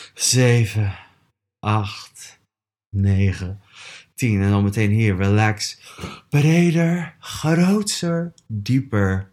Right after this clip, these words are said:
en verder. Twaalf, dertien,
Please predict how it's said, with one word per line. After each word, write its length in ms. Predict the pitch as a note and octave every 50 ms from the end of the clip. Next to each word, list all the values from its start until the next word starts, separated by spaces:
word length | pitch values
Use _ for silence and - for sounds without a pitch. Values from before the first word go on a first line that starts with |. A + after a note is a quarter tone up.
| _ _ _
en 360 | - - F#2 F2+ F#2 E2+ E2+
verder. 880 | - - - - - A2 G2+ G2 F#2+ F#2+ F#2 D#2 D#2 D#2 D#2 D2 C#2 - - - - - - - - - - - - _ _ _
Twaalf, 840 | - - G#2+ G#2 G2+ F#2+ F2 E2 D#2+ D#2 D#2 - - - - - _ _ _ _ _ _ _ _ _ - - -
dertien, 680 | - G2+ G2 G2 F#2+ - F2 E2 D#2+ D2+ D2 C#2+ -